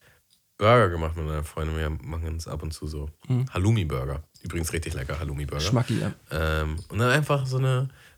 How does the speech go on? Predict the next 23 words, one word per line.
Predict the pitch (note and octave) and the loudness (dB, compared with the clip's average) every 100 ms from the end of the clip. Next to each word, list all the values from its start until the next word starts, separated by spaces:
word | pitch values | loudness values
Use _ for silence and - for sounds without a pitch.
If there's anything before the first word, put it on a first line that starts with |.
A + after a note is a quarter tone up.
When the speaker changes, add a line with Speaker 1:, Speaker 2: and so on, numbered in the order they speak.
| - | -8
Speaker 1:
so | G#2 | -2
eine, | G#2 G#2 G#2 G2+ - - F#2+ F#2+ F#2+ F#2 F#2 F#2 | 0 2 0 -2 -4 -2 -2 0 0 -2 -4 -6
äh, | _ _ - - - - _ G#2+ | _ _ -6 -6 -10 -20 _ 0
Nacho-Cheese-Dip-Soße | B2+ C#3+ - C3 - C#3+ C3+ - E2+ D#2+ F2 D#2 - | 2 2 0 0 0 -4 -4 -4 -6 -4 -4 -4 -6
kaufen | - - F2 - C#3 | -10 -8 -6 -4 -6
und | - G2 | -6 -6
die | G2+ | -4
im | G2 | -4
Ofen | F#2+ G#2+ D#2+ | -4 -6 -4
erwärmen | D2 E2 E2 F2 | -4 -4 -4 -2
und | E2+ | -4
dann | E2+ | -4
Jalapenos | F#2 F2 - F#2+ F2+ F2 - | -4 -4 -6 -4 -6 -6 -8
rein | E2 F2+ | -6 -6
und | D#2+ E2+ - | -6 -6 -10
ein | - _ | -18 _
bisschen | F2 E2 E2 F2 _ _ _ _ _ - | -10 -6 -8 -8 _ _ _ _ _ -4
echten | F2+ F#2+ F2+ | -4 -2 -6
Käse | - E2 E2+ G2+ | -6 -6 -4 -4
und | F#2 | -2
dann | F2+ | -2
hat | F#2 | -4
man | E2+ F2 F2+ | -4 -4 -4